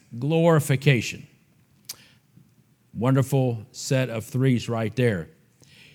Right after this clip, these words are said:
Here's one. There are three abiding graces now.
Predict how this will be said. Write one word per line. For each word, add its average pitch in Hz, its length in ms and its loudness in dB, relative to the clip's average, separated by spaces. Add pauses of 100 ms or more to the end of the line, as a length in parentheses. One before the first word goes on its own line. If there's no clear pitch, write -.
(120)
Here's 160 300 8
one. 175 420 6
There 160 200 6
are 151 200 8
three 226 500 4
abiding 220 640 0
graces 220 840 -2
now. 113 400 -4